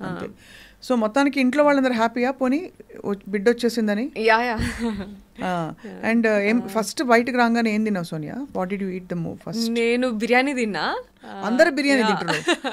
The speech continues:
Speaker 2: ఎవరికి అసలు
Speaker 1: Like,
Speaker 2: మొన్న
Speaker 1: ఆ.
Speaker 2: అబ్బాయి కూడా అడిగితే same thing he said.
Speaker 1: హోటల్ కదా ఫస్ట్ మేము ఉండేది. ఆ,
Speaker 2: మ్మ్.
Speaker 1: తిన్నా. ఇంటికి వచ్చిన తర్వాత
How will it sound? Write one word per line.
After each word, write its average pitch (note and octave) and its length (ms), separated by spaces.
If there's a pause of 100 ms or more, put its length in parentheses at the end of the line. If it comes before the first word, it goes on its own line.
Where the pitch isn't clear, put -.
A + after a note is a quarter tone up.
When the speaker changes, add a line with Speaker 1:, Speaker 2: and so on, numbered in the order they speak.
(140)
Speaker 2:
ఎవరికి C4 280
అసలు B3+ 240
Speaker 1:
Like, G3 600
Speaker 2:
మొన్న G#3+ 160
Speaker 1:
ఆ. - 20
Speaker 2:
అబ్బాయి A#3+ 200
కూడా D#4 160
అడిగితే C#4 420
same B3 120
thing B3 160
he G#3+ 60
said. A#3 120
Speaker 1:
హోటల్ C4 600
కదా F3 140
ఫస్ట్ G3 380
మేము G3 260
ఉండేది. F#3+ 600
ఆ, F3 80
Speaker 2:
మ్మ్. E3 100
Speaker 1:
తిన్నా. G3 220
ఇంటికి A#3+ 360
వచ్చిన B3 240
తర్వాత G#3+ 360